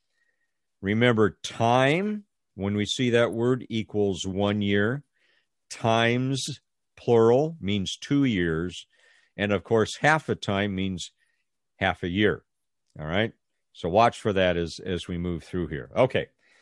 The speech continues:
Uh, let's, uh, let's get into the interpretation here in verse fifteen. "I, Daniel, was troubled by all I had seen,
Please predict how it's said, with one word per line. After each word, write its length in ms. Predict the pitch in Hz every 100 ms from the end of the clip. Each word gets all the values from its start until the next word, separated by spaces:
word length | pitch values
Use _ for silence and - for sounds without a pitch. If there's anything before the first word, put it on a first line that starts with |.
| _ _ -
Uh, 240 | 95 98
let's, 400 | 104 110 - - 110
uh, 180 | 107
let's 220 | 104 113 -
get 160 | 123
into 220 | 117 110
the 160 | 101 98
interpretation 760 | 92 - 104 95 - 92 - 87
here 180 | 90
in 40 | 85
verse 240 | 85 78
fifteen. 560 | - 76 - 80 69 60 _ _ _ _ _ _ _ _ _ _ _ _ _ _ _ _ _ _ _ _ _ _ _ _ _ _
"I, 280 | - 104 127
Daniel, 640 | 113 123 127 107 80 78 - _ _ _ _ -
was 180 | 92 -
troubled 460 | - 127 104 85
by 180 | 92 92
all 220 | 92 90
I 100 | 85
had 200 | 78 73
seen, 460 | - 101 95 69